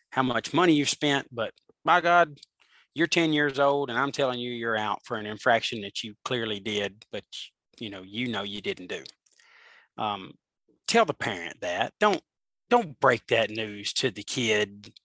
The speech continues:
there at the, at the waiting area. That's,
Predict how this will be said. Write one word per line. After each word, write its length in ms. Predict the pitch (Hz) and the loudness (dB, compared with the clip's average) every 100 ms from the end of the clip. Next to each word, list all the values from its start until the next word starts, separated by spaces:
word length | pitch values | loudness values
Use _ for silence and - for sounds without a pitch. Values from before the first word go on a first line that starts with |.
| _ _ _ _ _ _ 127 | _ _ _ _ _ _ -4
there 580 | 117 117 107 135 160 - _ _ - | 2 4 4 4 2 -4 _ _ -2
at 280 | 127 113 - | 2 2 0
the, 340 | 110 104 104 - _ - | -2 -2 -4 -10 _ -2
at 160 | 123 | -2
the 80 | 120 | -2
waiting 460 | 104 113 117 107 101 | 0 2 2 0 -2
area. 380 | 95 110 147 202 | -2 -2 -4 -6
That's, 540 | 190 233 - - - | -2 0 2 0 -2